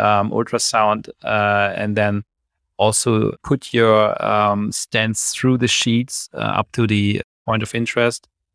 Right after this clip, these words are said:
because they also can move on that or, or lost on the, on your way to the point of interest.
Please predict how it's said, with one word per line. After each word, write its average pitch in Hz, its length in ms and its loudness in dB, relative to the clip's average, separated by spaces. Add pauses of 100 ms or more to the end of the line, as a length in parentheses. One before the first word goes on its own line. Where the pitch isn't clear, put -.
(100)
because 107 440 -4
they 104 180 2
also 110 380 -2
can 107 420 2
move 104 400 0
on 113 140 -2
that 110 240 0
or, 98 260 0 (100)
or 92 240 -6
lost 95 380 -2
on 110 140 0
the, 110 220 -2
on 110 120 -4
your 107 160 0
way 107 300 0
to - 180 -6
the 104 220 -2
point 104 240 -4
of 101 80 -6
interest. 113 420 -4